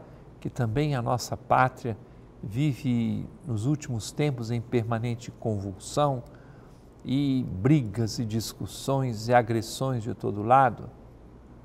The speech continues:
É justamente porque nós queremos encontrar apenas aqui na terra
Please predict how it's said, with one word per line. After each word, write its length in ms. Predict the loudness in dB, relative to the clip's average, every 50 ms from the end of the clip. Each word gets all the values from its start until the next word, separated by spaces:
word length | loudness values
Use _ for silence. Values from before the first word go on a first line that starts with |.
| -20 -20 -20 -20 -20 -20 -18 -8 -4
É 100 | -2 -2
justamente 720 | -2 -2 -4 -4 -2 -2 0 0 0 0 0 -2 -4 -8
porque 380 | -10 -10 -10 -8 -4 -2 -2 0
nós 240 | 2 0 0 -2 -4
queremos 480 | -4 -2 0 0 0 -2 -2 -4 -4
encontrar 1000 | -4 -6 -4 -4 -6 -4 2 6 8 8 8 8 4 -2 -16 -20 -20 -20 -20 -12 -8
apenas 480 | -8 -6 -2 0 0 2 2 0 0 0
aqui 240 | 0 -2 -2 -2
na 100 | -4 -4
terra 460 | -4 -2 2 2 4 4 4 2 -2